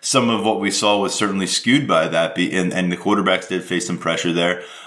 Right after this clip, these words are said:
Um, and, and look, I, I don't think there was a disaster situation. I, I think you, you would have, it, it just, it's hard to figure out, um, you know, it, it's, it's dangerous to say what we saw on Saturday should be applied to what, this is what the spring practice has been like for the quarterback position. I mean, we, we have no idea. We heard that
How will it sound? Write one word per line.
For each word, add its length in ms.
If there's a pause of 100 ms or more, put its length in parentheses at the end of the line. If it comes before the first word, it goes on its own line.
Um, 360
and, 160
and 340 (200)
look, 200
I, 340
I 100
don't 240
think 160
there 160
was 160
a 40
disaster 540
situation. 640
I, 200
I 20
think 320
you, 100
you 280
would 120
have, 220 (720)
it, 160
it 100
just, 180
it's 180
hard 260
to 60
figure 360
out, 380
um, 540 (340)
you 80
know, 200
it, 220
it's, 380
it's 220
dangerous 680
to 140
say 220
what 180
we 140
saw 260
on 80
Saturday 680
should 160
be 80
applied 340
to 380
what, 260
this 180
is 140
what 380
the 60
spring 360
practice 400
has 140
been 140
like 160
for 120
the 80
quarterback 480
position. 540
I 40
mean, 200
we, 180
we 180
have 220
no 220
idea. 340
We 140
heard 240
that 240